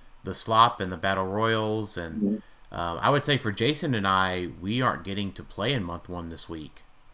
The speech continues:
Speaker 1: Um,
Speaker 2: No, but we are, I already played in two entire month, three months at Gen Con.
Speaker 1: Yeah, you did.
Speaker 2: Uh,
Speaker 1: Maybe, maybe,
Speaker 2: yeah.
Speaker 1: maybe we find some re-, time to record on the way to Huntsville and talk about it a little bit.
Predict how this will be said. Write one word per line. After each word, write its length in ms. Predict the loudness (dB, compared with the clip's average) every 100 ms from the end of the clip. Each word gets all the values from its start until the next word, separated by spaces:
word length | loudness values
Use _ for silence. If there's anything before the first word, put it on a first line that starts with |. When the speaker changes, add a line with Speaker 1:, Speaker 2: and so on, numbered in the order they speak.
| -20 -20 -20 -20 -20 -14
Speaker 1:
Um, 640 | -10 -8 -8 -10 -12 -16 -20 6
Speaker 2:
No, 260 | 10 12 12
but 160 | 10
we 160 | 10 10
are, 180 | 8 4
I 120 | 4
already 240 | 4 4
played 260 | 2 0 0
in 160 | -2 -6
two 640 | 0 4 4 4 2 -2 -8 -18 -8
entire 540 | -4 -2 6 8 10 8
month, 200 | 6 6
three 160 | 6 8
months 260 | 6 4
at 80 | 4
Gen 220 | 4 4
Con. 320 | 2 -2 -8 -8
Speaker 1:
Yeah, 160 | -6
you 180 | -6 -6
did. 260 | -8 -10 -12 -18 -10 0
Speaker 2:
Uh, 60 | 4
Speaker 1:
Maybe, 500 | 4 4 2 0 -2
maybe, 260 | 2 6
Speaker 2:
yeah. 180 | 8 8 6
Speaker 1:
maybe 260 | 2 2 4
we 160 | 2
find 320 | 4 6 4 4
some 180 | 0
re-, 80 | 0
time 520 | 0 2 4 4 2 -2
to 100 | -4
record 600 | -4 -4 -4 -2 0 0
on 100 | -2
the 80 | -2
way 180 | -2 -2
to 80 | -2
Huntsville 680 | -4 -4 -4 -4 -2 -4 -6
and 120 | -2
talk 240 | 0 0 0
about 300 | 0 2 0
it 60 |
a 20 |
little 180 | -2 -2
bit. 320 | 0 -2 -4